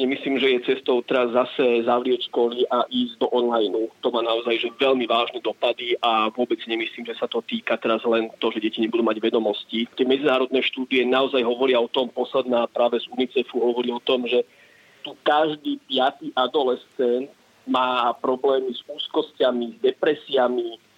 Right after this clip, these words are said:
Detskí psychiatri hovoria, že sú absolútne preťažení. Hospitalizácie detí s ťažkými psychickými problémami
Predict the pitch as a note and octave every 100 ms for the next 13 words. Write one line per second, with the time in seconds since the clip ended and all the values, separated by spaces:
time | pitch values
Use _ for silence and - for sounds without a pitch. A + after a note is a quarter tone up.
0 | _ _ G#3+ G#3 - - - - C#3 -
1 | C3+ A#2 A#2+ C3 B2 B2+ - - C3+ -
2 | D#3+ - C#3+ - C3 C3+ B2+ B2 A#2+ A#2+
3 | A#2+ - - - _ - D3 - F#3 D3
4 | C3+ B2+ B2 - B2 A#2+ B2 C3 A2 B2+
5 | B2 - D#3 B2 C3 B2 - - B2+ A#2
6 | A2+ A2+ B2 C3 B2 B2 A#2+